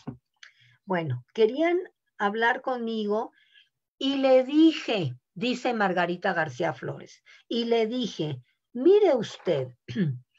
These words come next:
¿usted cree justo, don Adolfo, que las mujeres no tenemos derecho al sufragio universal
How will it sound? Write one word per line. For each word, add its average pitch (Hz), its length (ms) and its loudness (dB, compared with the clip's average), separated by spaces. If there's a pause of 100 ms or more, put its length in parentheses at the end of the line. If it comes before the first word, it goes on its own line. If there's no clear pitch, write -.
(220)
¿usted 381 480 2
cree 339 220 2
justo, - 540 2
don 190 220 2
Adolfo, 175 680 -2 (320)
que 220 140 4
las 226 260 2
mujeres 339 580 0
no 320 240 0
tenemos 269 540 -6
derecho 226 480 2
al 240 100 -4
sufragio 220 680 -4
universal 185 880 -2